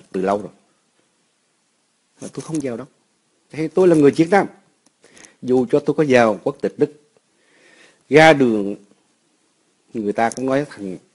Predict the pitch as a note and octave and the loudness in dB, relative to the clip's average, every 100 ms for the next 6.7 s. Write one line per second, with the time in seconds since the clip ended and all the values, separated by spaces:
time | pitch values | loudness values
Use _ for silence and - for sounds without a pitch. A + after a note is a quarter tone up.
0 | _ - F#2+ F#2 A#2 G#2+ G2 A#2 G#2 F2+ | _ -12 -8 -2 -2 -2 -4 -4 -6 -6
1 | G2+ G#2+ F2 A#2+ A#2+ F#2 - - _ G2+ | -6 -4 -4 -6 -6 -10 -10 -18 _ -14
2 | F2+ F#2 - C#3 A#2 G2+ F2 D#2+ E2+ E2+ | -12 -12 -10 -8 -6 -8 -12 -12 -12 -12
3 | G#2 _ _ _ _ _ _ _ _ _ | -14 _ _ _ _ _ _ _ _ _
4 | _ _ _ _ _ _ _ _ _ _ | _ _ _ _ _ _ _ _ _ _
5 | _ _ _ _ _ _ _ _ _ C#4 | _ _ _ _ _ _ _ _ _ -12
6 | F3+ F#3 F#3 E3+ D#3+ D#3 | -6 -4 -2 -4 -2 -4